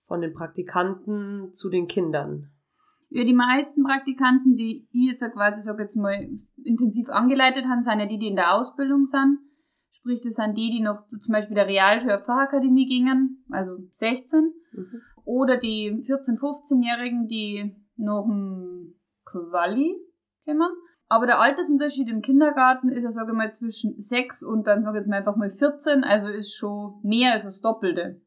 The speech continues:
Speaker 1: Ja. Wie hast du das erlebt, wenn du einen Praktikanten hattest? Vielleicht sogar jetzt mal erstmal so gedacht an den Praktikanten,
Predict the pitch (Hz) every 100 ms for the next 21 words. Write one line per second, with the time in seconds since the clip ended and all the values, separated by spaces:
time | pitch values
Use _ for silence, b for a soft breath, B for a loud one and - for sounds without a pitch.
0 | - 180 180 170 - b b b - 233
1 | 247 - 220 208 208 - - 180 175 175
2 | 185 233 277 - - - - - 190 240
3 | 247 226 202 214 220 208 196 190 196 143
4 | 208 220 277 277 285 - - 202 196 208
5 | - 208 196 196 B B B 214 214 214
6 | 190 202 - 214 233 214 202 185 - 202
7 | - - 190 185 180 190 190 190 196 208
8 | 214 220